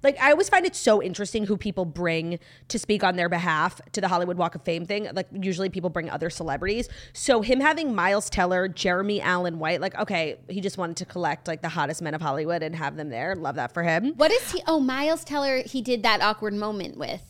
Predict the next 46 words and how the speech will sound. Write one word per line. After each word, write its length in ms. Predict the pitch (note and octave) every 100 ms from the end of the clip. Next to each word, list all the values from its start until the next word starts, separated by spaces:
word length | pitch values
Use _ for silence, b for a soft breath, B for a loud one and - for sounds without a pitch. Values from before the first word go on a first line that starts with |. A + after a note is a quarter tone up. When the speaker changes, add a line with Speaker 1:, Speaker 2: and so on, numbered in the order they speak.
| - _ -
Speaker 1:
Oh, 240 | C4+ D#4+ D#4
I 120 | D4
was 140 | G#4
wondering 380 | C4 D5 D5 C#4
how 140 | A#3
they 120 | G#3+ G3+
knew 160 | G#3
each 160 | G#3 G3
other. 300 | D3+ D#3 E3
That's 200 | A3 A#3
it. 160 | B3+ - - -
I 60 |
forgot 260 | - G#3 F#3+
about 160 | D3+
that. 320 | - F#2+ - - -
Speaker 2:
I 120 | A#3+
forgot 280 | A#3+ C4 B3+
about 220 | B3 A#3
that 180 | A3 G#3
too. 180 | - C#4
I'm 140 | A3
glad 240 | G#3 G3+ G#3+
that 100 | A3
they 140 | A3
remained 340 | G3+ G3 F#3 F#3
friends 480 | A#3 A3+ G3 G3
'cause 180 | - G3+
they 120 | G#3+
played 320 | G3+ B3 A#3+ A3+
such 240 | G#3+ -
good 160 | G#3 -
friends 260 | G#3+ G3+
in 40 | G3
the 80 |
movie. 160 | A#3+ B3+
I 60 | F#3+
wonder 180 | G#3
if 80 | A#3
they're 100 | A#3+
still 220 | G#3 A3
close 200 | G#3 A3
with 120 | A3 G3+
Michael 240 | G3+ G#3
B. 160 | G#3+ F#3+
Jordan 360 | A3+ G#3+ F#3+
too. 400 | F#3+ C4 B3 -